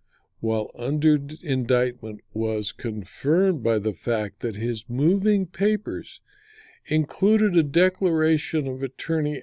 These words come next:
Alan M. Dershowitz listed as of counsel on the mandate petitions. This declaration states in the most general terms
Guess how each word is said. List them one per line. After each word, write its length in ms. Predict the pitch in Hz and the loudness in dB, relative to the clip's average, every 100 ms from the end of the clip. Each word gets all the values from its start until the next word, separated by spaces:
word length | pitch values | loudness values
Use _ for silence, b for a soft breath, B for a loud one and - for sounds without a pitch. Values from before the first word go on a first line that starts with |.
| - | -6
Alan 460 | 143 160 165 160 147 | -2 0 0 0 -2
M. 500 | 135 143 147 139 120 | -2 0 0 -2 0
Dershowitz 800 | 143 147 - 135 104 90 - - | 2 2 0 -2 -2 -2 -4 2
listed 500 | 160 165 - 156 127 | 4 4 0 -2 -2
as 300 | 127 120 - - | -4 -6 -8 -4
of 400 | 135 143 120 104 - | 2 2 2 -6 -18
counsel 800 | - 147 143 123 107 107 101 107 _ _ _ _ _ | -6 -2 0 -2 -6 -6 -6 -8 _ _ _ _ _
on 260 | - 120 131 | -4 0 2
the 80 | 135 | 2
mandate 640 | 143 160 170 139 120 - | 4 4 4 4 2 0
petitions. 880 | 107 - 117 98 - - - - - _ _ _ _ _ _ _ _ | -8 -4 -4 -4 -6 -14 -20 -20 -20 _ _ _ _ _ _ _ _
This 260 | 139 151 - | 2 2 4
declaration 960 | 160 165 160 147 135 139 135 - 127 | 4 4 4 0 4 4 2 -2 -8
states 540 | 117 - 135 135 131 - | -8 -2 0 0 -4 -6
in 160 | 127 | -4
the 100 | 131 | -4
most 320 | 135 143 131 - 110 | -2 -2 -2 -6 -12
general 640 | 104 135 170 196 175 123 | 0 2 4 2 2 2
terms 680 | 104 - 107 82 - - - | -2 -6 -6 -6 -16 -20 -20